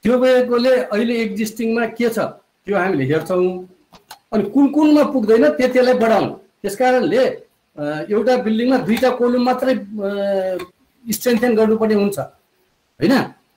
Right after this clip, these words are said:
अब त्यो भयो भने त्यो ओनरले चाहिँ सोध्न सक्छ, ओनरले के सोध्न सक्छ त भने उसले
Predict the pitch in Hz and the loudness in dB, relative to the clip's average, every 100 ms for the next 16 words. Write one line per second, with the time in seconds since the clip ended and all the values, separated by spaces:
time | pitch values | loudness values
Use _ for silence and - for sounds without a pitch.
0 | _ - 190 190 254 262 233 247 240 247 | _ -4 -2 0 2 4 4 4 4 2
1 | 247 240 233 220 220 214 233 240 240 240 | 2 2 0 0 0 2 2 0 0 -2
2 | 226 240 226 208 247 170 - _ _ _ | -2 -2 -2 -2 -4 -6 -10 _ _ _
3 | _ _ _ _ 143 185 196 170 120 - | _ _ _ _ 0 2 2 0 -4 -8
4 | _ _ _ _ _ _ _ _ _ 233 | _ _ _ _ _ _ _ _ _ -6
5 | 226 254 233 208 208 214 220 190 190 156 | -2 -2 -2 -4 -4 -4 -4 -2 -2 0
6 | 214 | 0